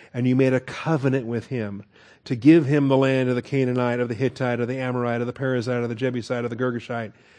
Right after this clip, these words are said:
to give you, give it to his descendants or his seed.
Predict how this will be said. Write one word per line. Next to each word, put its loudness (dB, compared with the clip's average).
to 2
give 8
you, 2
give 10
it 4
to 0
his 2
descendants 0
or -4
his 0
seed. -2